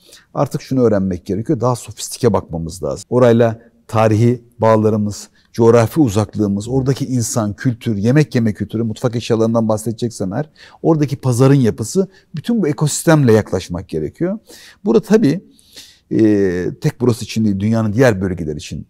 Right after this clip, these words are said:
söyleyebilirim. Burada şu, şunu söyleyebiliriz. Tabii kolaycılık şu oluyor hep,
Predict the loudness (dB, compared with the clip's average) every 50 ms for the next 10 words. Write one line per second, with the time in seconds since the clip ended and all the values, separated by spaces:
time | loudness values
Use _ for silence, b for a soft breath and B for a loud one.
0 | _ -20 -12 -10 -8 -8 -8 -8 -10 -10 -10 -10 -8 -8 -8 -8 -4 -4 -2 -2
1 | -2 -4 -2 -2 -2 -2 -2 -4 -4 -2 -2 -2 0 0 -2 0 0 -2 -4 -4
2 | -6 -8 -8 -10 -16 _ b b b b b b b _ -4 -2 -2 -4 -6 -6
3 | -2 0 2 2 2 0 0 0 -2 -2 -2 0 0 2 2 2 0 0 0 0
4 | -2 -2 _ _